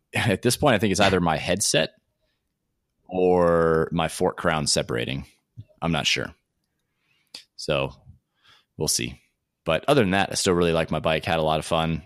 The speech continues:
Rode Park City. One of the last days probably of the year to ride it. So I try to ride Park City as much as I possibly can. But yeah, I had a really good time. Um,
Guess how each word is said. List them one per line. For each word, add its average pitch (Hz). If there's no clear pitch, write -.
Rode 78
Park 80
City. 80
One 107
of 95
the 90
last 82
days 80
probably 80
of 76
the 82
year 82
to 78
ride 101
it. -
So -
I 80
try 107
to 92
ride 80
Park 78
City 80
as 78
much 78
as -
I 76
possibly 78
can. 78
But -
yeah, 87
I -
had 65
a -
really 82
good 80
time. 101
Um, 92